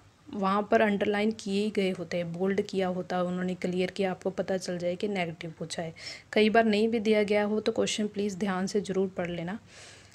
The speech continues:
फर्स्ट ऑप्शन दिया गया है, एक गण या संघ में कई शासक रहते थे, ये बिल्कुल सही है। वह सभाओं में मिलते जुलते थे, ये बिल्कुल सही है, क्योंकि स-, संघ का मतलब ही सभा होता था, जहाँ पर वो बातचीत करते थे, डिस्कशन करते थे कि हमें क्या करना है और क्या नहीं करना है।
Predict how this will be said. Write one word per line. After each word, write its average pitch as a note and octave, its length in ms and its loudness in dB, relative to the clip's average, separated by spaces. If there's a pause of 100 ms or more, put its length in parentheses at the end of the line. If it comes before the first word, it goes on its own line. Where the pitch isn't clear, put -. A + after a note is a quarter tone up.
(120)
फर्स्ट A#3 320 6
ऑप्शन B3 260 4
दिया A#3+ 180 8
गया A#3+ 160 8
है, A#3+ 80 8
एक A#3 340 6
गण G#3+ 360 4
या A3+ 180 6
संघ G#3+ 280 0
में A#3 180 4
कई A3 220 4
शासक G#3+ 380 2
रहते G3 280 2
थे, G#3+ 160 0
ये A3 140 6
बिल्कुल F#3+ 340 0
सही G#3 440 0
है। A3 160 0 (340)
वह A3 160 8
सभाओं G3+ 420 2
में A3+ 140 2
मिलते G#3 300 4
जुलते G#3+ 260 0
थे, G3+ 60 -2
ये G#3+ 100 4
बिल्कुल F#3+ 320 2
सही G3+ 240 2
है, G#3+ 100 4
क्योंकि A3+ 260 0
स-, - 180 -8 (320)
संघ A3+ 280 4
का B3+ 120 4
मतलब A3+ 420 4
ही C4 120 6
सभा G#3+ 280 4
होता G3+ 320 2
था, F#3 180 0
जहाँ G3 260 0
पर A3+ 160 0
वो A3+ 160 4
बातचीत F#3+ 460 -2
करते A3 380 0
थे, A3+ 160 2
डिस्कशन G3+ 500 -2
करते G#3 280 0
थे A3 160 -2
कि A3+ 140 -2
हमें G#3+ 240 0
क्या G3+ 200 2
करना G3 360 0
है A3+ 160 4
और A#3 80 0
क्या F#3+ 240 -2
नहीं F#3 240 -2
करना E3+ 280 -2
है। D#3+ 200 -8